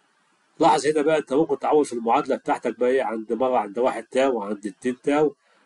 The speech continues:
ونسجل هنا مين بقى ايه القراءة بتاعت مين؟ بتاعت المكثف في الحالة دي، الجهد المكثف. فقلنا هنا عند واحد تاو طلع بكام؟ قلنا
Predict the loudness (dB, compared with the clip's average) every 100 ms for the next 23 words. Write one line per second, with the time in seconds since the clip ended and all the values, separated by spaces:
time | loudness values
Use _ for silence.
0 | -8 -4 -2 0 0 0 0 0 0 0
1 | 0 0 -2 -6 -4 -2 -2 -4 -10 -10
2 | -6 -4 -4 -8 _ _ _ _ _ -20
3 | -8 -4 -2 -2 -2 -4 -6 -4 -2 0
4 | -2 -6 -12 -14 -4 -2 0 0 -2 0
5 | 0 0 -6 -6 -8 -8 -10 -14 _ _
6 | _ _ _ _ 0 4 4 2 0 0
7 | 0 0 0 -2 -2 0 0 0 -2 -2
8 | 0 0 0 -2 -4